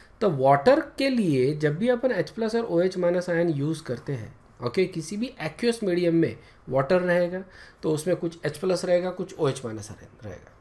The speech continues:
किसी भी एक्वियस मीडियम में, ठीक है? तो ये दोनों कॉन्सेंट्रेशन का प्रोडक्ट हमेशा कांस्टेंट रहेगा at twenty-five degree Celsius, that is equal to approximately one into ten to the power minus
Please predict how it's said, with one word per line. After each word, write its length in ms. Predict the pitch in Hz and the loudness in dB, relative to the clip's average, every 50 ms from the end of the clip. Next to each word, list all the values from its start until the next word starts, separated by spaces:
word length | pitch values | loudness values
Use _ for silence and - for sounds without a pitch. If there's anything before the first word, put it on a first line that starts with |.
| _ _ | _ _
किसी 180 | 208 202 302 294 | 0 0 4 6
भी 60 | 285 | 6
एक्वियस 400 | 208 160 151 - 185 160 147 - | 6 6 6 4 4 2 4 2
मीडियम 240 | 139 120 113 107 92 | -2 -2 -2 -6 -8
में, 140 | 80 - - - - _ _ _ _ - | -14 -18 -20 -20 -20 _ _ _ _ -4
ठीक 140 | 160 190 | 0 0
है? 160 | 240 170 - - - - - - - - - - _ | 0 -2 -2 -6 -16 -20 -20 -20 -20 -20 -20 -4 _
तो 80 | 226 226 226 - | -2 -2 0 -2
ये 240 | 160 147 156 196 254 | -4 0 4 4 4
दोनों 540 | 247 226 139 131 147 147 156 170 202 254 285 | 4 2 -2 0 4 4 8 10 10 8 8
कॉन्सेंट्रेशन 960 | 277 - 190 160 156 147 147 - 220 233 226 226 233 214 190 - 214 220 220 | 6 4 4 4 4 4 4 2 2 2 4 2 2 0 2 0 -2 -4 -4
का 140 | 214 - 220 | -4 -4 -4
प्रोडक्ट 720 | 214 - - - 156 139 127 139 139 123 117 - - - - - - - _ - _ - - - - - | -6 -6 -6 -2 0 2 2 2 2 0 0 -2 -10 -20 -20 -20 -20 -20 _ -20 _ -20 -20 -20 -8 -4
हमेशा 560 | 131 135 147 160 165 151 147 - - 247 269 277 269 - | 0 2 4 4 2 2 -2 0 2 2 2 2 2 0
कांस्टेंट 540 | 180 151 143 139 - - - 143 131 135 131 | 0 2 2 0 -2 -4 -4 -4 -4 -2 -2
रहेगा 440 | 123 117 127 131 131 160 190 214 220 - - - - - - - - 202 | -2 0 0 0 2 2 0 0 -2 -8 -16 -20 -20 -20 -20 -8 -2 0
at 200 | 233 277 285 - 247 - - | 0 0 0 -2 -10 -10 0
twenty-five 580 | - 190 180 170 175 180 - - 156 147 147 147 | 2 4 4 4 2 -2 0 2 2 2 4 2
degree 260 | 143 127 127 127 127 123 | 0 -2 -2 -2 -4 -2
Celsius, 500 | - 180 208 233 226 - 269 254 247 233 180 | -2 -2 -2 -2 -2 -2 0 0 0 2 0
that 120 | 165 147 147 165 | 0 0 0 -2
is 120 | 151 147 143 | -4 -4 -6
equal 280 | 143 147 - 202 196 202 190 | -6 -4 -2 0 0 0 0
to 100 | 214 190 | -2 -4
approximately 720 | 151 - - - 170 170 170 - - 185 180 170 175 190 185 151 151 | -4 -4 -2 -2 -2 -2 -2 -2 -4 -2 -2 -2 -2 -2 -2 0 0
one 180 | 185 214 233 233 233 - | 2 2 2 0 0 -2
into 240 | 170 165 165 185 170 165 160 | -4 -4 -2 -4 -6 -4 -4
ten 100 | 147 143 156 | -4 -4 -4
to 60 | 160 | -4
the 80 | 156 160 | -4 -4
power 260 | 156 151 147 143 139 135 127 123 127 135 | -4 -4 -4 -4 -4 -6 -6 -6 -4 0
minus 340 | 151 165 180 196 196 185 | 0 0 0 0 -2 -4